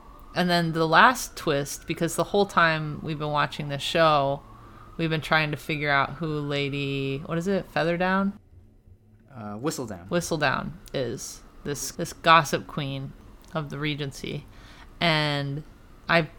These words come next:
Speaker 1: I don't know if you read it this way, but it was, it felt like it was revealed that it was Penelope.
Speaker 2: That was how I saw it. There's a scene where you see, where you see Lady Whistledown kind of ride off, but you don't see her, see who's inside the carriage.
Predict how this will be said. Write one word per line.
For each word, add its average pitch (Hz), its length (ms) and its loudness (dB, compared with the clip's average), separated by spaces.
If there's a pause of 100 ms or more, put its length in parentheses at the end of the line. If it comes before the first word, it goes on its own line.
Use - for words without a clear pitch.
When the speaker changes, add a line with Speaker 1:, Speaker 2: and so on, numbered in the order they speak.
(300)
Speaker 1:
I - 300 0
don't 208 100 6
know 214 100 6
if 190 140 0
you 196 120 4
read 156 160 4
it 139 120 -4
this - 180 -4
way, 143 180 0
but 139 140 0
it - 100 -2
was, - 300 -8 (100)
it 151 200 -6
felt 165 200 6
like 160 200 0
it 101 60 -2
was 135 180 -6
revealed 151 420 -2
that 143 80 -4
it 135 80 -4
was - 140 -8
Penelope. 175 720 -4 (1000)
Speaker 2:
That 143 180 2
was - 500 -6
how 127 240 -2
I 110 300 -2 (200)
saw 85 280 -6
it. - 100 -16 (180)
There's 139 180 0
a 143 60 0
scene 170 440 -2
where 139 100 0
you 131 160 -2
see, 127 460 -8 (720)
where 143 120 -2
you 139 120 -2
see 143 160 -4
Lady 131 400 -2
Whistledown 117 520 -2
kind 107 200 -4
of 95 180 -10
ride 107 280 2
off, 104 200 0
but - 80 -14
you 104 60 -14
don't 107 180 -8
see 107 120 -10
her, - 240 -14
see - 200 -8
who's 113 240 -8
inside 104 300 -4
the 107 80 -16
carriage. 147 580 -8